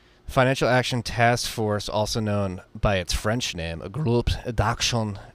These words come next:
Financière, uh, is an intergovernment organization founded. So it's like a supranational intergovernment. It's not like U S regulations. It's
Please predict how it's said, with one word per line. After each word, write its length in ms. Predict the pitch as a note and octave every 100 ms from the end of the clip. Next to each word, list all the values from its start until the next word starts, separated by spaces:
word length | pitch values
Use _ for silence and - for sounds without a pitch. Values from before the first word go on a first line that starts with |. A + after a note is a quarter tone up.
| -
Financière, 880 | G#2 A2+ A2+ - A#2+ B2 G2 G2+ - - - -
uh, 500 | G2 F2+ F#2 F2 F2+ -
is 100 | G#2+
an 60 | -
intergovernment 640 | A#2 A2+ G2 G2+ G2 -
organization 680 | F#2+ F#2+ F#2 F2 G2+ - -
founded. 600 | - - F2+ F2+ D2+ -
So 100 | G2
it's 140 | F2+
like 120 | F#2
a 40 | E2+
supranational 1040 | - G#2 F#2 F#2 D#2+ F2 - D#2+ D#2 G#2 - _ _ _ _ _ _ _ _
intergovernment. 880 | G2 F2+ F#2 E2+ D2 E2 E2 D#2+ E2 - _ _ _ _ _ -
It's 160 | G#2 G#2+
not 240 | F#2+ F2+
like 180 | F2+ - -
U 200 | G2+ F#2
S 200 | F2+ -
regulations. 840 | D2 C2+ D#2 D#2+ - - - - -
It's 400 | - - - -